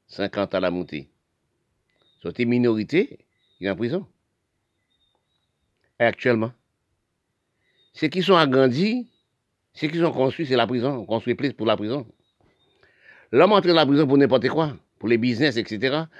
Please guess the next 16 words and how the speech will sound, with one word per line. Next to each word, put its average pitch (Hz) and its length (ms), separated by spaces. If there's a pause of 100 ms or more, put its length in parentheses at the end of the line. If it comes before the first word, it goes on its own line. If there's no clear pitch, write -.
pour 117 100
les 123 80
dro-, 123 220
drogues, 120 280
et 107 60
cetera. 117 440 (1800)
Si 277 220
les 226 220
hommes 156 260
étudiés, 127 880
ils 139 120
peuvent 151 120
pas 160 160
vendre 123 240
la 117 160
drogue. 113 380